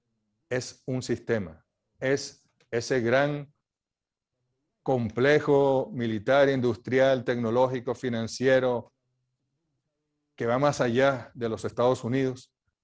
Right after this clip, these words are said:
que tiene o que pretende someter al mundo. Y así como el socialismo o barbarie de Rosa Luxemburgo cobra vigencia hoy, cobra vigencia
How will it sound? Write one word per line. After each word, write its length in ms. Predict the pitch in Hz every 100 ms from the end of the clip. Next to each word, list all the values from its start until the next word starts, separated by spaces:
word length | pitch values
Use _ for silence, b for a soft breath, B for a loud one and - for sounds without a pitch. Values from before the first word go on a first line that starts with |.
| _ _ _
que 120 | 113
tiene 540 | 95 127 123 120 113 - _
o 120 | - 107
que 120 | 110
pretende 560 | 104 104 131 123 101
someter 440 | 95 95 95 101 101
al 100 | 98
mundo. 320 | 98 90 80 _ _ _ _ _ -
Y 80 | 95
así 240 | 92 120
como 460 | 117 131 127 120 113
el 320 | 107 98 87 _ _
socialismo 760 | - 113 - 113 143 147 147 151
o 120 | 131
barbarie 500 | 120 120 143 123 107
de 100 | 107
Rosa 320 | 117 131 135
Luxemburgo 680 | 127 - 113 131 127 98 - _ _ _ _ - _ _ -
cobra 340 | 139 147 131
vigencia 520 | 117 110 131 131 127
hoy, 200 | 143 156 151 _ _ _ -
cobra 260 | 117 123
vigencia 680 | 120 104 117 117 123 117